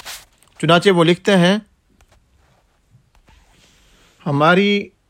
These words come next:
جماعت میں بعض صاحب جو ہمارے دعویٰ اور دلائل سے کم واقفیت رکھتے ہیں،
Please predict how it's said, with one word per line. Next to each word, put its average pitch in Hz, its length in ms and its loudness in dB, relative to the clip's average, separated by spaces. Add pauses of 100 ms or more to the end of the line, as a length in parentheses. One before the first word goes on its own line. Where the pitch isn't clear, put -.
(200)
جماعت 160 480 -2
میں 175 200 -2
بعض 165 400 -2
صاحب 160 440 -6 (760)
جو 170 220 0
ہمارے 165 540 -2
دعویٰ 156 640 -4
اور 156 160 -4
دلائل 151 500 -4
سے 165 220 -4 (140)
کم 240 340 -4
واقفیت 160 520 -2
رکھتے 135 380 -8
ہیں، 147 340 -6